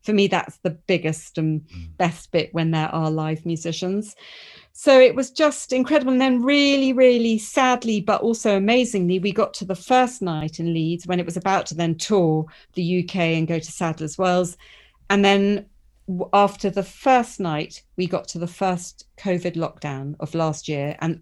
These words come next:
Speaker 1: all the theatres
Speaker 2: Oh.
Speaker 1: shut. And that was it. It was gone. And one day we will hope for it to come back, but who knows when? You know, there's so much
Speaker 2: Oh.
Speaker 1: going on right now.
Speaker 2: Yeah.
Speaker 1: It's a shame.
Speaker 2: Well, fingers crossed.
Speaker 1: Yeah.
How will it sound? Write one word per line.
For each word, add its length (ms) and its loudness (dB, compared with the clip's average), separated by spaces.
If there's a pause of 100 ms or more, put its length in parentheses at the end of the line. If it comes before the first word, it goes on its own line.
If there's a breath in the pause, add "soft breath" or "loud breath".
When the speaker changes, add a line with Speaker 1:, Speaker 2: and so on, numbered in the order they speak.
(120)
Speaker 1:
all 220 0
the 80 -2
theatres 320 -4
Speaker 2:
Oh. 20 -8
Speaker 1:
shut. 420 -8 (240)
And 100 -2
that 140 -4
was 120 -6
it. 220 -4 (200)
It 160 2
was 160 -4
gone. 600 2 (280 loud breath)
And 180 8
one 220 8
day 540 4 (260 loud breath)
we 220 4
will 200 2
hope 320 2
for 160 -2
it 140 -2
to 80 -8
come 220 -2
back, 340 2
but 140 -4
who 260 0
knows 400 -2 (240)
when? 300 -2
You 100 -2
know, 140 -2
there's 280 -4 (380)
so 240 -2
much 220 -6
Speaker 2:
Oh. 40 -12
Speaker 1:
going 260 -4
on 120 -6
right 240 -8
now. 240 -8 (260)
Speaker 2:
Yeah. 140 -12
Speaker 1:
It's 100 -8
a 60 -2
shame. 360 -2
Speaker 2:
Well, 160 0
fingers 320 0
crossed. 260 2
Speaker 1:
Yeah. 260 2